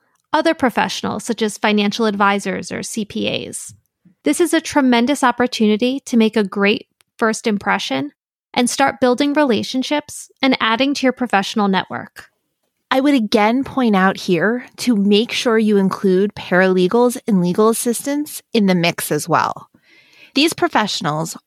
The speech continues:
Speaker 2: often know when there is a need for another attorney, even before the attorney that they work with does.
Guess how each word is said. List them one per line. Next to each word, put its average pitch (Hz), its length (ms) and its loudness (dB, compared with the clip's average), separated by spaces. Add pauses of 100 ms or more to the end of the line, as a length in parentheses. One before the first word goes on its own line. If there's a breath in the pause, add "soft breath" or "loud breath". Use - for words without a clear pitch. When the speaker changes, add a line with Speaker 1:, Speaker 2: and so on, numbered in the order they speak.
Speaker 2:
often 269 420 0
know 170 340 4
when 190 220 2
there 185 200 4
is 220 160 2
a 254 60 -2
need 185 460 -2
for 175 320 0
another 247 480 2
attorney, 175 600 -4 (380 loud breath)
even 285 420 4
before 190 640 2
the 202 160 2
attorney 175 540 0
that 175 180 -4 (140)
they 226 200 2
work 165 380 2
with 139 260 -2 (180)
does. - 600 -4